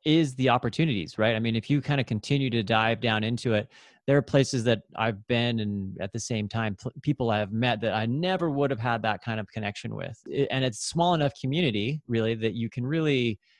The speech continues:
find some really fun and interesting people to have conversations with. Obviously, you're Mountain Zone president now. What are some of the other roles that you have in the game at this point? Are you,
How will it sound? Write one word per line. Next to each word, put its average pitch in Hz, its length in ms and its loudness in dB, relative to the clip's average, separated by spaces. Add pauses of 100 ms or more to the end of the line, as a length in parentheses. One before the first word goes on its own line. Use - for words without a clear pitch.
(200)
find 131 300 0
some 117 180 2
really 123 400 4 (400)
fun 135 300 2
and 120 100 2
interesting 123 300 -2
people 120 240 -4
to 107 60 0
have 110 160 -2
conversations 110 720 -4
with. 95 260 -6 (800)
Obviously, 190 500 2
you're 180 220 6
Mountain 160 240 4
Zone 170 180 4
president 156 420 2
now. 123 220 2
What 151 220 6
are 214 80 6
some 196 280 2
of 175 100 2
the 160 120 6
other 165 180 8
roles 147 340 6
that 139 60 0
you 135 140 2
have 131 320 4
in 139 220 0
the 131 80 2
game 131 320 4
at 107 100 -4
this - 120 -2
point? 110 280 -2
Are 110 80 2
you, 131 420 0